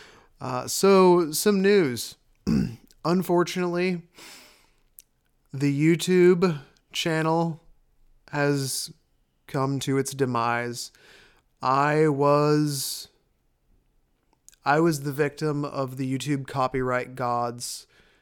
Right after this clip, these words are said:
and X O S Digital Sports Entertainment copyright lady, 'cause it's, like, one person who flagged every single <laughs> one of the videos.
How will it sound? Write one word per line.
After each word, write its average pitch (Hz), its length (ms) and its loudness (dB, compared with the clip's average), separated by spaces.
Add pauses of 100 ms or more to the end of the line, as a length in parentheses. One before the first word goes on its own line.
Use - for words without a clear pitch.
(340)
and 127 520 -6 (140)
X 151 300 -4
O 170 200 -2
S 156 540 -6 (140)
Digital 156 480 -2
Sports 156 640 -2
Entertainment 151 1040 -4 (580)
copyright 139 920 -2 (1080)
lady, 139 640 -2 (840)
'cause 127 160 -10
it's, 123 180 -12
like, 123 220 -6
one 131 320 -6
person 131 400 -6
who 120 120 -8
flagged 127 420 -4
every 127 200 -6
single 135 340 -6
<laughs> - 20 -8
one - 100 -4
of 151 80 0
the 165 80 2
videos. - 880 -4